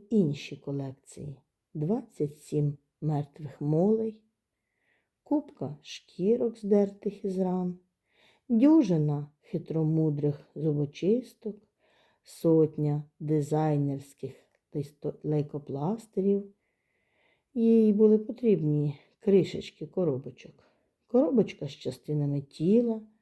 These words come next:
від ляльок, зокрема голови Барбі, і чотири новенькі гумки, схожі на бейсбольні м'ячі. «Ось що я тобі скажу», — почав пан Тот.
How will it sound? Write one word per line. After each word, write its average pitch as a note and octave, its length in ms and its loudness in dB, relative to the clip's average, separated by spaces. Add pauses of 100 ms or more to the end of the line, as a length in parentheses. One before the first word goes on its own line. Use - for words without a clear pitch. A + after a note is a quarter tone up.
(800)
від C#4 120 -2
ляльок, - 460 -2 (400)
зокрема G3 520 4
голови F3+ 480 2
Барбі, D3 480 -4 (580)
і E3+ 80 -4
чотири C4+ 680 -2
новенькі F3 840 -2
гумки, C#3+ 600 -2 (160)
схожі G#3+ 640 -2
на D3+ 140 -4
бейсбольні C3 680 -10
м'ячі. D3 520 -14 (1300)
«Ось D#4+ 180 6
що - 200 -2
я D3 60 2
тобі D3 260 -4
скажу», — C#3 560 -8
почав D3+ 520 -6
пан D#3 240 -6
Тот. - 440 -16